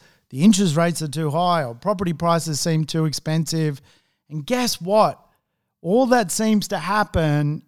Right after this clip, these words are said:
is by the time you get into the market, you are paying more. Too many people are undercapitalized. Invest for the long term.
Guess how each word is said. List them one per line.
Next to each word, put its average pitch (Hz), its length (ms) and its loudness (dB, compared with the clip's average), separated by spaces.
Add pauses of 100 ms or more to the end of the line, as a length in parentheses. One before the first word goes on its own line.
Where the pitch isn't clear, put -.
(140)
is 175 840 -2 (580)
by 170 140 2
the 151 120 -2
time 220 500 2
you 175 240 -2
get 185 360 -2
into 214 380 2
the 160 160 -4
market, 196 580 0 (100)
you 170 320 -2
are 156 160 -4
paying 165 580 -2
more. 147 380 -4 (680)
Too 175 160 2
many 214 200 6
people 220 360 6
are 190 200 6
undercapitalized. 131 1120 -2 (800)
Invest 269 560 6
for 262 120 0
the 233 120 6
long 240 280 8
term. 165 380 0